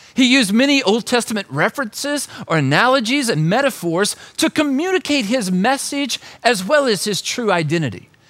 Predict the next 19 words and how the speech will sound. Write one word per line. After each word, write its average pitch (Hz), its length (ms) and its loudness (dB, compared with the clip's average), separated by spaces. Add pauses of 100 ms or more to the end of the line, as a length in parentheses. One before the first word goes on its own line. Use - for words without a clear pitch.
(180)
And 233 160 4
now 320 180 6
in 285 80 2
verses 226 400 0
sixty 247 540 -2
through 220 160 -4
seventy-one, 220 840 0 (260)
John 302 360 2
records 262 560 0
three 359 420 -2
different 277 400 -4
responses 190 800 -4
that 220 160 -2
we 320 100 2
want 320 160 2
to 233 60 4
look 214 260 -2
at 180 220 -2
today 160 540 -2